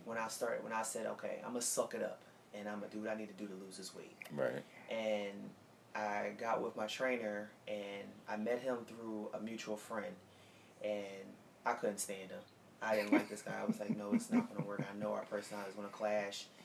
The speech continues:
Speaker 1: you know, and he had a story, and he was using me like a mule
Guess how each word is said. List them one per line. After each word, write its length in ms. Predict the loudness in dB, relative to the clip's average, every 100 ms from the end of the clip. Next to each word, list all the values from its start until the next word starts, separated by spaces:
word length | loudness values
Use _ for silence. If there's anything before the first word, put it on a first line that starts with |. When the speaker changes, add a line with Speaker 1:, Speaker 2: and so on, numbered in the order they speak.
| -18 -18 -8
Speaker 1:
you 120 | -2
know, 360 | 2 2 2 0 -2
and 320 | -2 -2 -6 -8
he 220 | -4 6
had 180 | 8 8
a 40 |
story, 720 | 4 2 4 4 2 -2 -6 -6
and 300 | -6 -6 -8 -14 -20 -20 -20 -20 -20 -4
he 160 | 2 4
was 180 | 4
using 260 | 2 0 0
me 100 | 0
like 180 | 0 -2
a 140 | -4 -2
mule 280 | 0 0